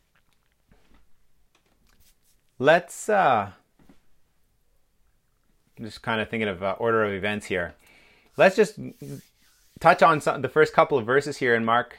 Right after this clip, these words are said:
chapter fourteen, and then I'll put it back on you guys to describe, um, what's going on in this story. So keep in mind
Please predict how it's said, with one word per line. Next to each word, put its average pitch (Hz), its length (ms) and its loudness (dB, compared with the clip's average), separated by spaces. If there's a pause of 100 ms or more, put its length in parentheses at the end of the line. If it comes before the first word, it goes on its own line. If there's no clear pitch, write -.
(100)
chapter 127 320 0
fourteen, 117 640 -2 (380)
and 117 120 -4
then 123 120 2
I'll 117 180 8
put 120 160 0
it 110 80 0
back 120 240 4
on 104 140 -2
you 113 160 -2
guys 101 340 2
to 110 140 -10
describe, 113 640 4 (520)
um, 92 600 -10 (540)
what's 120 320 -4
going 113 260 -4
on 107 200 -2
in 104 80 -6
this 101 140 -8
story. 92 380 -4
So 107 380 -2 (340)
keep 196 220 0
in 185 100 4
mind 143 440 2